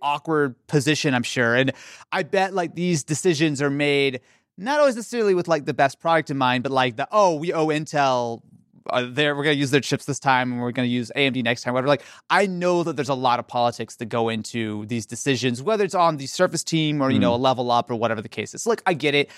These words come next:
Speaker 1: And I, there's nothing against eleventh gen Intel. Like, it's fine. I just feel like, especially for a device like this, which is meant to be a little bit more of, like, a content creator device, a quad-core, okay Intel chip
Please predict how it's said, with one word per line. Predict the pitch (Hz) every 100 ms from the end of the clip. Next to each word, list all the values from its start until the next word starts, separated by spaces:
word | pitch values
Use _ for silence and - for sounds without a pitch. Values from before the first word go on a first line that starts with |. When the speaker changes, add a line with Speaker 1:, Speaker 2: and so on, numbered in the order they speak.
| - _ _
Speaker 1:
And | 240
I, | - 202
there's | 269 262
nothing | 302 240
against | 190 190
eleventh | 147 135 120
gen | 123 110
Intel. | 131 131
Like, | 135
it's | 165
fine. | - 117 143 104 113 _ - _ -
I | 170
just | 180 -
feel | 190
like, | 165 160
especially | - 170 175
for | 160
a | 143
device | 120 117 120
like | 120 110
this, | 131 131 139
which | 113
is | 120
meant | 123 120
to | -
be | 123
a |
little | 120
bit | 120
more | 113
of, | 113
like, | 117
a |
content | 113 - 120 123 -
creator | - 120
device, | 110 107 185 175 - - - - -
a | 175
quad-core, | - - 202 208 - 185 170 151 143 135
okay | 156 156 - 147 127
Intel | 139 143 120
chip | - 123